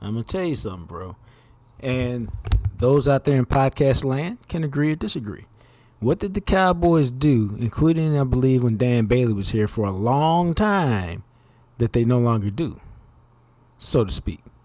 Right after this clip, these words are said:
They had kicking coaches. Like, most N F L teams didn't. Like, special teams guy handled the kickers. They had specific kicking coaches.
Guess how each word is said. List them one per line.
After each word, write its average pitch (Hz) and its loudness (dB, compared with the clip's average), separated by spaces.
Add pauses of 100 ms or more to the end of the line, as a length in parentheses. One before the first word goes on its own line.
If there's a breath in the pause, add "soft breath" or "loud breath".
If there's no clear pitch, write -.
(880 soft breath)
They 139 0
had 127 -2
kicking 139 -2
coaches. - -4 (300)
Like, 113 0
most 151 2
N 139 4
F 113 0
L 127 4
teams 120 2
didn't. 113 2
Like, 104 -4
special - -2
teams 131 0
guy 110 0
handled 110 0
the - -14
kickers. - -6 (340 loud breath)
They 156 0
had 147 2
specific - -6
kicking 123 -2
coaches. 104 -8